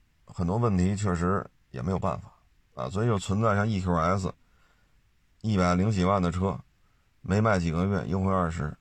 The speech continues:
现在个别店面甩到六十多，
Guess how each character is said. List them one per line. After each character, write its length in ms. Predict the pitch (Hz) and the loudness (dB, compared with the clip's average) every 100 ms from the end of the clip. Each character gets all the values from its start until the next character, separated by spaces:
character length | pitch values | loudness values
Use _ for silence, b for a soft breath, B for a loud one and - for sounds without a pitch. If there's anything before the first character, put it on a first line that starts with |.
| _ | _
现 160 | 95 92 | -6 -2
在 180 | 98 92 | 0 -2
个 180 | - 92 | -2 0
别 160 | 95 | 0
店 160 | 95 90 | 0 0
面 220 | 98 87 | 0 -2
甩 300 | - 76 67 | -4 -4 -2
到 200 | 82 78 _ _ _ _ _ _ | -4 -6 _ _ _ _ _ _
六 160 | - 98 71 | -6 -4 -4
十 80 | |
多， 160 | 55 | -6